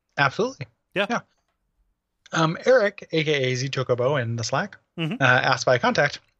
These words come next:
Speaker 1: "How are you going to deal with the fifty dollar tier going down to two people? Since there are currently four people, what happens?"
Speaker 2: Um, so I do not know how Patreon's platform handles that. Um, to give you a bit of insight into why we decided to limit that,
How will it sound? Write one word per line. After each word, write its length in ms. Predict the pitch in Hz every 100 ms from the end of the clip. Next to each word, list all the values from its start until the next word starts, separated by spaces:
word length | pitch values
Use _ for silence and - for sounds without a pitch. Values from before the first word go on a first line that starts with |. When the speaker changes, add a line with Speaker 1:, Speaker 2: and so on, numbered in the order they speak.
| _ _ _ _ _ _ - - _ _
Speaker 1:
"How 140 | - 208
are 40 |
you 80 | 254
going 140 | 254
to 80 | 226
deal 300 | 165 139 135
with 140 | 135 -
the 100 | 131
fifty 260 | 165 165
dollar 320 | 147 135 135
tier 440 | 123 127 117 120 127
going 200 | 127 123
down 180 | 117 113
to 60 | 110
two 160 | -
people? 340 | 120 233 - - - - - -
Since 240 | 165 143
there 140 | 143 131
are 40 |
currently 380 | - 254 165 135
four 240 | - 226
people, 400 | 135 120 123 127 _
what 140 | 123
happens?" 500 | 110 - _ - - - _ _ 107 87 _ _ - - 151 -
Speaker 2:
Um, 320 | 120 117 156 _
so 180 | - 143
I 80 | 127
do 160 | 165
not 160 | 233 277
know 180 | 180 180
how 240 | - 135
Patreon's 640 | - 131 - 135 113 113
platform 480 | - 113 - 113 104
handles 580 | 92 - 151 113 98 85
that. 280 | 92 90 - _ _ _ _
Um, 440 | 117 113 107 110 127
to 80 | 160
give 160 | 151 151
you 160 | 147
a 60 | 123
bit 160 | 120
of 120 | 117 123
insight 300 | 123 - 117
into 120 | 110
why 180 | 107 104
we 140 | 107
decided 440 | 98 - 107 104 95
to 460 | 98 98 98 101 107
limit 300 | 160 160 -
that, 260 | 98 117